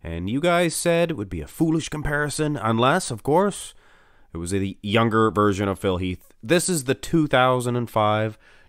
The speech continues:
Junior Nationals Phil Heath, placed first in the overall here, of course. And I seen several requests for the younger version of Phil Heath versus Sean Ray. And I have to say, this is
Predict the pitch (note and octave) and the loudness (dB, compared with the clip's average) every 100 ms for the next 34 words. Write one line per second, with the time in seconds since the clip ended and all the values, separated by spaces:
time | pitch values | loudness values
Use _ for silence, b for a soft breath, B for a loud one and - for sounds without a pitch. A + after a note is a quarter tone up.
0 | - E2 A#2 C3 B2+ B2+ C3 B2 B2+ B2+ | -14 0 4 4 4 2 2 2 2 0
1 | C#3 C3 C3+ C#3 - - _ _ _ - | 0 0 0 -4 -8 -12 _ _ _ -2
2 | A#2+ A#2 A#2+ B2 - - F#2+ - - B2 | 0 2 0 -2 -4 -4 -6 -2 2 2
3 | A#2+ - F#2+ F#2 G2+ G#2+ G#2 G#2 G#2 G2+ | 2 -4 -4 0 2 4 4 4 4 2
4 | F#2+ F#2+ G2+ - F2 F#2+ - b b b | 0 0 -4 -4 -4 -4 -8 b b b
5 | b b b b - G#2+ C3 D#3+ - G2 | b b b b -6 -4 -2 -6 -8 -4
6 | G#2 - G#2+ G2+ - - A#2+ F2 F#2 E2 | -4 -2 -2 -2 -2 4 4 4 0 0
7 | E2 - D2 C#2+ - - D#2+ D2 E2+ F2 | -4 -6 -8 -8 -14 -14 -12 -10 -4 0
8 | A#2 A2 A2 G#2 G2 F2+ G2 F2 G#2 F2 | 2 2 2 2 0 -2 -6 -8 -8 -6
9 | D#2 E2+ - b b b b - F#2 E2 | -6 -10 -12 b b b b -10 -8 -8
10 | D#2 - D#2 D2 D2 D2 D2+ D#2 D2+ D2 | -10 -10 -10 -8 -10 -10 -8 -8 -6 -8
11 | - - C3 B2 B2 A2 F#2+ - A2 A#2+ | -8 -2 2 2 0 -2 -4 -4 -2 0
12 | D3+ E3 - | 0 0 -6